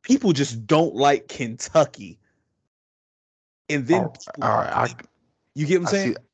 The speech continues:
Speaker 2: yeah, I see the, I see the point.
Speaker 1: Like,
Speaker 2: I see the
Speaker 1: like,
Speaker 2: point.
Speaker 1: th-, there, there are no Cowboys coaches or Cowboys players that people hate. People just hate the Cowboys. They just hate the team.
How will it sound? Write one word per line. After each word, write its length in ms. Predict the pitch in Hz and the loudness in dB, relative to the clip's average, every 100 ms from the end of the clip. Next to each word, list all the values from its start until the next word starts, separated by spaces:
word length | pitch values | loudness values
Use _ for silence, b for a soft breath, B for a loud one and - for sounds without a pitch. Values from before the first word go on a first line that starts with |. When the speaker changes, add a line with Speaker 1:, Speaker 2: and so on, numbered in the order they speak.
| _ | _
Speaker 2:
yeah, 140 | 127 113 | -2 -2
I 40 | |
see 140 | - | 0
the, 120 | 117 123 | 0 2
I 60 | |
see 140 | - 117 | 0 -2
the 60 | |
point. 300 | - 107 - | -4 -8 -6
Speaker 1:
Like, 120 | 151 | -6
Speaker 2:
I 20 | - | -2
see 80 | |
the 60 | 113 | -2
Speaker 1:
like, 140 | 156 151 | -2 -6
Speaker 2:
point. 100 | - | -8
Speaker 1:
th-, 120 | 165 - | -18 -16
there, 300 | 120 180 214 | -4 -2 -2
there 280 | - 123 208 | -4 -4 -2
are 140 | 165 156 | -2 -4
no 180 | 143 127 | -4 -6
Cowboys 800 | - 160 151 151 147 147 127 - | -6 -4 -4 -2 -2 -4 -4 -12
coaches 880 | - - 156 139 - 107 - - - _ _ - | -14 -4 -4 -4 -8 -10 -10 -12 -14 _ _ -6
or 140 | 127 | -4
Cowboys 580 | - 143 139 120 117 - | -2 -2 -2 -6 -12 -14
players 680 | - - 147 123 - - - b - | -14 -4 -2 -2 -6 -14 -20 b -4
that 200 | 120 120 | -4 -4
people 320 | 147 113 104 | -12 -10 -12
hate. 300 | - 123 - _ b b b - | -12 -14 -16 _ b b b 0
People 340 | 330 - 156 | 0 4 0
just 300 | 117 113 - | 0 -8 -10
hate 500 | - - - 165 - | -16 -12 -4 -4 -4
the 80 | - | -10
Cowboys. 560 | - 135 117 - 104 | -6 -6 -6 -8 -8
They 100 | 135 | -6
just 180 | 175 156 | -6 -8
hate 260 | - 147 - | -8 -8 -8
the 60 | |
team. 420 | - - 104 92 | -16 -14 -14 -14